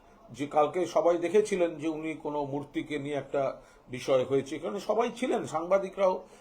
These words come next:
তারা দেখেছেন, তারা লিখেছেন। এখন যদি রাজ্যপাল নিজেই যখন বুঝতে পারছেন যে একটা চূড়ান্ত বিতর্ক হচ্ছে,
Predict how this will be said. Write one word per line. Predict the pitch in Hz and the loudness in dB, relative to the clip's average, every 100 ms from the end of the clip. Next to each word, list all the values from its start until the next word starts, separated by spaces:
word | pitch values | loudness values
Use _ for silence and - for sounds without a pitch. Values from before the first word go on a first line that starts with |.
| - - | -16 0
তারা | 175 175 | 6 6
দেখেছেন, | 175 175 233 165 127 | 4 4 4 2 -2
তারা | 139 160 | 0 0
লিখেছেন। | 165 190 226 - 131 | 0 0 0 0 -6
এখন | 127 196 185 | -6 -6 -6
যদি | 190 190 | -6 0
রাজ্যপাল | 175 147 143 170 180 170 | 2 2 -2 0 0 0
নিজেই | 151 156 220 131 - - - - - | 0 4 4 4 -10 -20 -20 -20 0
যখন | 143 185 156 | 0 2 -2
বুঝতে | 160 139 208 | -4 6 6
পারছেন | 208 202 208 196 | 6 2 -2 -2
যে | |
একটা | 190 | -2
চূড়ান্ত | 185 175 180 226 233 233 | -2 6 8 8 6 4
বিতর্ক | 170 180 208 185 202 | 4 4 4 6 4
হচ্ছে, | 160 - - 113 | 2 -2 -6 -6